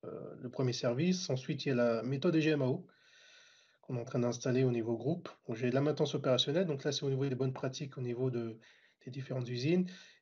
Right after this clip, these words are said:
Et il y a le dernier qu'on vient de créer, donc c'est tout ce qui est lié à la Smart Industry, le quatre point zéro. Voilà, donc ce, dans cette direction, il y a vingt-cinq personnes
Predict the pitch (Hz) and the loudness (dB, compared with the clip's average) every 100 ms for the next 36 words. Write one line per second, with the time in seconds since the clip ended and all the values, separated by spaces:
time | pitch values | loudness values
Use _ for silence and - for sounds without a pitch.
0 | - 131 127 127 123 127 139 143 143 139 | -4 0 2 2 2 0 2 2 0 0
1 | 123 131 120 - 143 156 135 127 131 - | 2 2 0 -2 -2 0 0 -2 -4 -6
2 | 135 - 131 143 131 117 - 143 143 123 | -4 0 2 4 4 2 0 -4 -2 -2
3 | 120 - 143 123 131 - 127 123 120 - | -2 -2 -2 -2 -4 -4 -2 -2 -4 -12
4 | _ _ _ _ - - _ _ _ - | _ _ _ _ -20 -20 _ _ _ -10
5 | 113 117 123 - 131 120 117 113 110 117 | -8 -6 -6 -2 0 2 0 -2 -4 -4
6 | 113 135 117 123 120 - 147 127 120 127 | -4 -4 0 0 0 0 0 2 0 0
7 | 131 123 131 - 151 170 | -2 -6 -6 -2 0 0